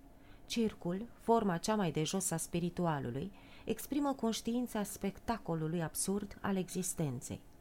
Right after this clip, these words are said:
Acela care își dă seama că nu este decât un clovn, obligat să joace un rol de o umilitoare vulgaritate, acela care suferă și se revoltă împotriva condiției lui, știind însă că nu va putea depăși,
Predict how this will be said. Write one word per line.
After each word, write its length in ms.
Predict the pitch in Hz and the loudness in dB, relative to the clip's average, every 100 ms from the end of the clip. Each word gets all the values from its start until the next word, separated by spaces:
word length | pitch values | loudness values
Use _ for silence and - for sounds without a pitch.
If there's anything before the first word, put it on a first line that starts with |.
| - | -6
Acela 400 | - - 277 269 | -2 0 2 2
care 180 | 247 226 | 4 2
își 120 | 202 | 2
dă 120 | 247 | 0
seama 400 | 247 247 226 190 | 0 0 2 2
că 120 | 175 180 | 2 0
nu 100 | 220 | 0
este 300 | 247 202 180 | -2 0 0
decât 300 | 160 208 208 | 0 -2 -2
un 120 | 202 | -2
clovn, 460 | - 170 135 - - - - - - | 0 0 0 -4 -14 -18 -20 -12 2
obligat 480 | 208 202 190 240 - | 6 6 6 4 2
să 160 | 185 | -2
joace 300 | 156 175 - | 2 2 2
un 160 | 165 160 | 2 4
rol 340 | 185 185 151 | 6 6 6
de 80 | 139 | 4
o 60 | 143 | 6
umilitoare 840 | 143 156 185 185 175 175 165 147 | 6 6 6 4 6 6 8 6
vulgaritate, 840 | 131 143 151 147 135 127 120 - 196 - - - - | 2 0 0 0 0 -2 -2 -6 -10 -12 -20 -12 -2
acela 420 | 190 - 247 202 | 2 4 4 4
care 200 | 180 165 | 2 2
suferă 540 | - 247 - 160 147 | 0 -2 0 0 0
și 160 | 143 160 | 0 -2
se 160 | - | 2
revoltă 480 | 160 160 180 208 180 | 4 4 4 4 4
împotriva 580 | 147 151 139 185 196 139 | 2 2 2 2 4 2
condiției 720 | - 143 139 175 - 151 139 | 2 0 2 0 0 0 2
lui, 300 | 131 123 151 - - - - | 2 0 -2 -8 -18 -16 -8
știind 480 | - 220 226 233 | 2 4 6 4
însă 320 | 196 170 - 160 | 4 4 2 0
că 140 | 165 | 2
nu 140 | 175 | 2
va 140 | 220 190 | 2 -2
putea 320 | - 160 160 | -2 0 2
depăși, 560 | 160 160 147 - 127 | 2 0 -4 -4 -4